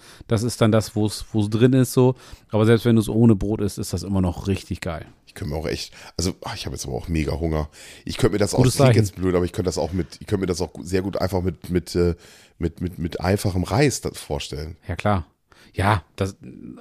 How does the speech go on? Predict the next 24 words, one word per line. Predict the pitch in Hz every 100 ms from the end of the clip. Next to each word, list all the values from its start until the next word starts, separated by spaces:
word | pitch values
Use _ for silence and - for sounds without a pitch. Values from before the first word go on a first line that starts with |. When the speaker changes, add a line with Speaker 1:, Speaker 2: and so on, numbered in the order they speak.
| 269
Speaker 1:
oder | 143 156
einfach | 151 151
so, | 131 196 101
lass | 117 120
den | 139
Reis | 127 - 165 175
weg. | 123 - -
Es | 113
Speaker 2:
Ja, | 117
Speaker 1:
ist | 147
einfach | 143 139 139
Speaker 2:
genau, | 110 98 90 -
Speaker 1:
so. | 87
Speaker 2:
ja. | 95 - _
Speaker 1:
Also. | 117 92 95
Speaker 2:
Also | 85 85 98 80
Sättigungsbeilage | 104 110 92 - 90 92 87 87
will | 95
man | 87 82
ja | 80
dann | 80
doch | 78 80
immer, | 73 71
ne? | 78 90